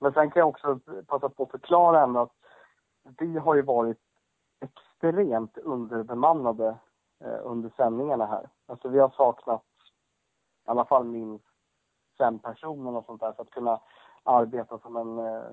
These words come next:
normal människa. Nu har ju vi fått sluta in på nätterna varenda tävling av den anledningen att vi inte har tillräckligt med pengar och vi inte har tillräckligt med personal. Och det hade ju också såklart påverkat,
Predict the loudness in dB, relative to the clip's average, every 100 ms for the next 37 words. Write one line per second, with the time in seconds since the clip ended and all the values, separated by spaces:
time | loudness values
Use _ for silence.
0 | -20 _ _ _ -12 -2 0 0 0 -2
1 | -2 -2 0 0 2 0 -4 -8 -10 _
2 | -8 -8 -4 -2 -2 -4 _ _ -12 -10
3 | -10 -6 -2 -2 -2 -2 -2 0 0 0
4 | 0 -2 0 0 0 -6 -8 _ _ _
5 | _ _ 2 2 2 0 0 0 -4 -4
6 | -8 -8 -10 _ _ -12 -12 -8 -2 2
7 | 2 0 -8 _ _ -8 -8 -10 -8 -4
8 | -2 -2 -6 -8 -6 -6 -6 -8 -10 -10
9 | -16 -14 -8 -4 -2 -4 _ _ _ _
10 | _ _ -10 -2 2 2 2 0 -2 -8
11 | -8 -2 -2 -2 0 2 4 4 4 -2
12 | -8